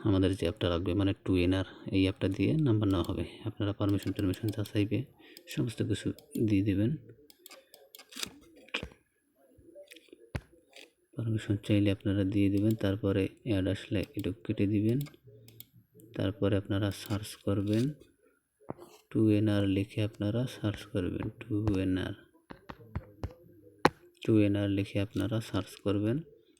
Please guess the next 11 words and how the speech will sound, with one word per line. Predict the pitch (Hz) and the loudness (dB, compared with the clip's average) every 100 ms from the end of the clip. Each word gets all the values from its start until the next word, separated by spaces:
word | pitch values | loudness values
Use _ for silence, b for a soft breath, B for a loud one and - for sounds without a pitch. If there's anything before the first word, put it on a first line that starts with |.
| _ - | _ -4
তারপরে | 98 104 101 | 0 2 2
এই | |
যে | 104 | 2
দেখেন | 104 120 | 2 2
তিন | - 98 | 4 4
নম্বরে | 101 101 107 107 | 6 4 2 0
এসেছে | 104 110 110 _ | 0 -2 -2 _
টু | 104 101 101 | 2 2 2
এন | 104 95 | 2 4
আর | 95 110 | 4 2
প্রিমিয়াম, | 113 - 101 98 95 87 87 | -2 -2 2 4 4 2 0